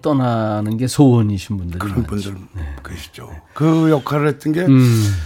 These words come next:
Speaker 1: 음.
Speaker 2: 저는 가장 의미가 있었고
Speaker 1: 네.
Speaker 2: 또 잘했던 것 같아요. 저도
Speaker 1: 음.
Speaker 2: 제 생각에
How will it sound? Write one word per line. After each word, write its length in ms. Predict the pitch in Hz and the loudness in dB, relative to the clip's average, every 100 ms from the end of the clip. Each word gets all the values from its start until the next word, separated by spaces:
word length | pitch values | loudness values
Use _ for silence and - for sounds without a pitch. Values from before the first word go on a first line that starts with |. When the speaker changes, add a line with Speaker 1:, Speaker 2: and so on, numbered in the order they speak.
| 71 - | -10 -6
Speaker 1:
음. 240 | 113 92 78 | -4 -4 -6
Speaker 2:
저는 360 | - 147 147 | -6 -2 -2
가장 680 | 139 - 123 139 139 127 117 - - - | -2 -4 0 2 2 0 -4 -10 -20 -10
의미가 480 | 110 151 151 135 131 | 0 2 4 2 0
있었고 440 | 107 - 104 - | -2 -8 -12 -2
Speaker 1:
네. 340 | 113 120 117 110 78 | 0 2 0 -4 -8
Speaker 2:
또 280 | - 107 107 95 | -10 -8 -8 -8
잘했던 440 | 101 165 180 175 | 0 0 0 0
것 100 | 160 | 2
같아요. 360 | 151 143 175 180 | 0 2 0 2
저도 440 | 143 123 143 135 | 0 0 0 0
Speaker 1:
음. 80 | 123 | 0
Speaker 2:
제 100 | 107 | 0
생각에 380 | 95 135 127 110 | 0 -2 -2 -6